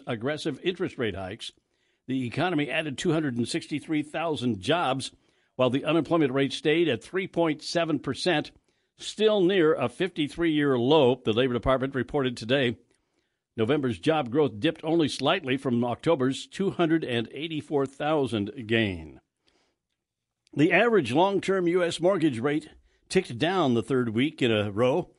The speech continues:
and has fallen more than half a point since hitting a twenty-year high less than a month ago. Mortgage buyer Freddie Mac reported yesterday that the average on the benchmark thirty-year rate fell to six point four nine percent from six point five eight percent last week.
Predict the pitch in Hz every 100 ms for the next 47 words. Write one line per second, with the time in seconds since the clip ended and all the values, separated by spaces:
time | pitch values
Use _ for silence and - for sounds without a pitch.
0 | _ _ _ - 113 110 - 156 143 135
1 | 165 131 110 180 156 123 160 185 131 143
2 | 131 - 143 127 120 160 131 127 131 127
3 | 151 139 117 120 120 120 113 165 - 101
4 | 104 110 _ _ _ _ _ _ - 156
5 | 123 110 98 139 156 123 165 165 131 117
6 | 120 123 143 139 120 123 107 143 - 120
7 | 110 113 131 127 156 170 131 120 - _
8 | _ _ _ - 117 123 165 - 151 139
9 | - 170 151 147 135 139 110 151 156 -
10 | 147 143 135 120 - _ _ _ _ -
11 | 139 131 - 196 - 170 147 175 156 147
12 | 147 139 - 180 165 151 120 165 - 147
13 | 135 120 117 123 123 123 120 104 107 98
14 | - 202 196